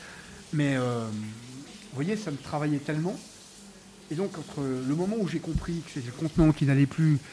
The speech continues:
et, euh, et le moment où je me suis dit, « Putain », il s'est passé à peu près deux ans.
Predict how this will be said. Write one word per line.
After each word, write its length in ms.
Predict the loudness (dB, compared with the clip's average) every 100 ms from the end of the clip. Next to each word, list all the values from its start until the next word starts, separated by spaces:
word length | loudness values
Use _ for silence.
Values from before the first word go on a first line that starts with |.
| -16 -16 -16 2
et, 220 | 8 10 10
euh, 460 | 8 6 4 0 0
et 40 | 4
le 80 | 6
moment 180 | 8
où 80 | 8
je 100 | 8
me 60 | 4
suis 180 | 2 -6
dit, « 160 | -6 -8
Putain », 220 | -8 -8 -8 -10 -18 -18 -14 -14 -12 -14
il 60 | -10
s'est 100 | -8
passé 220 | -6 -6
à 60 | -4
peu 100 | -2
près 160 | -2
deux 220 | -2
ans. 60 | -2